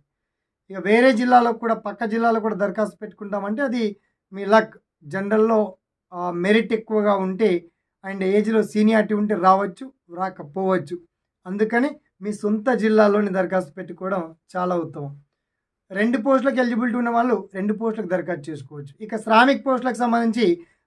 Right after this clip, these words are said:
ఐటీఐ చేసినటువంటి అభ్యర్థులు, అలాగే డిప్లొమా, ఆ, సివిల్ ఇంజనీర్స్ and టెక్నికల్ కోర్స్ చేసినటువంటి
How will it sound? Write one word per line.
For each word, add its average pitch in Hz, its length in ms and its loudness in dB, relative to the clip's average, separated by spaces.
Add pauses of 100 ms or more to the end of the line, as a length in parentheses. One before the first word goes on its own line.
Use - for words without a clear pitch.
(220)
ఐటీఐ 226 400 2
చేసినటువంటి 226 560 0
అభ్యర్థులు, 226 580 2 (400)
అలాగే 214 540 4 (440)
డిప్లొమా, 240 540 2 (640)
ఆ, 196 120 -16 (800)
సివిల్ 240 240 0
ఇంజనీర్స్ 240 440 0
and 220 240 2
టెక్నికల్ 220 420 -2
కోర్స్ 226 320 -4
చేసినటువంటి 196 600 0